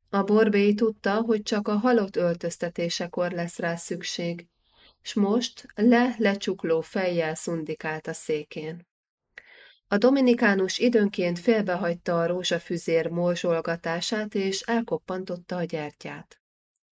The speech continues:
Hajnali négy óra felé Nogári ajka megmozdult, és erőte-, erőtlenül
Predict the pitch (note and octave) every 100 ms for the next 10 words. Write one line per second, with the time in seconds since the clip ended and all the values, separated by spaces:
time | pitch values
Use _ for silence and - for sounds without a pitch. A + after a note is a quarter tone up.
0 | _ _ - - _ - C4+ C4 A#3 G#3
1 | G#3 A3 G3+ F#3 F3+ - F3+ F3 F3+ G#3+
2 | G3+ F3+ F3 E3 E3 F3+ F3 F3+ F3+ F#3
3 | F3+ G#3 G#3+ A3+ G#3 F#3+ - A3 G3 D#3+
4 | D#3+ D#3+ D#3 _ G#3+ G#3+ F3 E3+ E3+ D#3+
5 | D#3 D3+